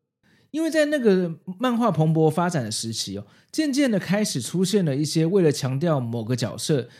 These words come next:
让他独立于漫画框格之外，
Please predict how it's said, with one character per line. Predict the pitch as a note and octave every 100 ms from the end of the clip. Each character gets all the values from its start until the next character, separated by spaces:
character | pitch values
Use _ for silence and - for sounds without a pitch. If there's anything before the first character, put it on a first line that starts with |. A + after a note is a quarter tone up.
| _
让 | A#3+ A3+
他 | A#3
独 | F#3 D#3 F#3+
立 | A3+ E3
于 | C3+ C3+ D3
漫 | G3 F#3
画 | E3+ C#3+
框 | D#3 D3+
格 | A#2+
之 | A#2 C3
外， | C3+ A#2+ -